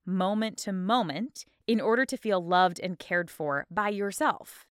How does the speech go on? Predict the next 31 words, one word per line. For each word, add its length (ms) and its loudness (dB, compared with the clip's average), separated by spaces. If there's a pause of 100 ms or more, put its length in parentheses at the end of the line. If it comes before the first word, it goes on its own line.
This 280 -2
is 100 0
a 60 -2
practice 640 0
I'm 240 -2
so 840 2 (200)
enjoying 960 -2 (160)
in 320 -4
my 400 -2
personal 640 -8 (120)
life. 480 -10 (360)
Often 540 4
it 140 2
looks 380 -2
like 420 4
my 200 -2
stress 520 4
starting 420 0
to 100 -10
go 220 2
up, 300 2 (340)
which 360 0
I 140 6
can 180 -4
tell 460 0
that 160 -4
my 80 -2
stress 280 0
is 120 -12
going 240 0
up 200 0